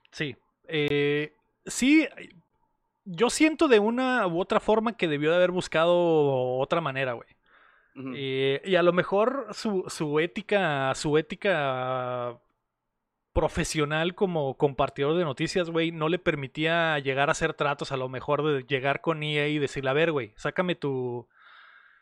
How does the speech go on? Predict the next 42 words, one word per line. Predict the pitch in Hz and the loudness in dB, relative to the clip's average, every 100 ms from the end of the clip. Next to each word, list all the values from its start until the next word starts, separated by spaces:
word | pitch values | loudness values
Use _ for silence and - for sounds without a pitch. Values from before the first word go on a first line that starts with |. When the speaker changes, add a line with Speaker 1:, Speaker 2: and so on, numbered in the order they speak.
| _ | _
Speaker 1:
porque | 147 170 | -6 0
la | 185 | 2
Speaker 2:
Ujú. | 180 | 4
Speaker 1:
gente | 330 | 4
que | 277 | 4
sigue | - 269 | 2 2
a | 226 175 147 | 2 0 0
Nibel | 160 214 220 | 0 0 0
es | 190 | 0
la | |
gente | 190 190 185 | -2 -4 -4
que, | - 143 117 _ - | -4 -4 -6 _ -4
que | 143 | 0
de | 131 | 2
verdad | 131 139 | 2 2
está | 160 - 175 | 0 2 2
all | 175 160 | 4 4
in | 165 151 | 2 -2
con | 139 | -6
los | 123 | -6
videojuegos | 127 120 147 127 | -6 -2 -2 -2
y | 135 | -4
decirle | 131 165 175 | -2 2 2
a | |
E | 175 170 | 4 0
A, | 147 | 0
"Mira, | 165 170 139 | -2 -2 0
dame | 139 165 190 | -2 -4 -2
tu | 185 151 | -4 -4
primicia | 131 143 143 165 196 | -4 -6 -6 -2 0
del | 180 139 | 0 0
juego | - 160 170 | 4 4 4
que | |
vas | 143 160 | 0 0
a | |
anunciar, | 147 123 170 190 | -4 0 0 2
yo | 156 151 | 2 2
lo | 156 | 4
saco | 156 147 160 | 0 2 2
antes | 151 156 | 2 -4
que | - | -8
nadie", | 139 170 247 | -4 -2 -2